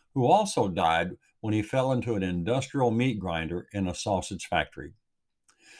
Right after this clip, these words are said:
While you can imagine the horror of a forty-one-year-old man or a twenty-six-year-old man slowly, agonizingly dying as a meat grinder chews him up,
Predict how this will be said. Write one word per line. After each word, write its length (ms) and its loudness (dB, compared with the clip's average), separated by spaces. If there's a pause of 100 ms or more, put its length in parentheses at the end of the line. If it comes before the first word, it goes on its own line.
(180)
While 180 8
you 140 8
can 140 2
imagine 520 4
the 120 2
horror 340 4
of 140 4
a 80 4
forty-one-year-old 920 4
man 240 0
or 80 0
a 60 -2
twenty-six-year-old 880 -2
man 200 0
slowly, 680 2
agonizingly 1000 2
dying 560 0 (280)
as 160 0
a 60 2
meat 320 4
grinder 340 2
chews 380 2
him 140 0
up, 220 -4